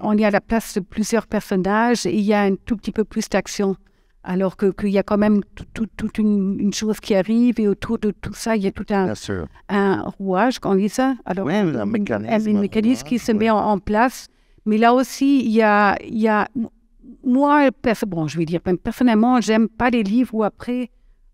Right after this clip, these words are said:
Speaker 1: après l'avoir terminé, on se retrouve là en bas avec trois mouchoirs et ça va plus du tout. Il me faut toujours que ça remonte, ça mo-, remonte un tout petit peu. Il faut pas peut-être le happy end trop grossier, bien
Speaker 2: Non.
Speaker 1: que j'aime bien ça aussi,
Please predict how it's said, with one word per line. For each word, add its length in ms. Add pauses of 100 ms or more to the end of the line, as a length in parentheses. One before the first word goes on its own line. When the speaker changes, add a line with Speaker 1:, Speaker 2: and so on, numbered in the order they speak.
Speaker 1:
après 360
l'avoir 320
terminé, 400
on 160
se 100
retrouve 400
là 80
en 100
bas 220
avec 260
trois 200
mouchoirs 560
et 80
ça 120
va 120
plus 140
du 80
tout. 160 (280)
Il 120
me 100
faut 180
toujours 340 (580)
que 80
ça 180
remonte, 480
ça 180
mo-, 120
remonte 480
un 100
tout 140
petit 180
peu. 420 (140)
Il 100
faut 140
pas 160
peut-être 340
le 100
happy 320
end 200
trop 460
grossier, 480
bien 180
Speaker 2:
Non. 60
Speaker 1:
que 80
j'aime 180
bien 120
ça 140
aussi, 200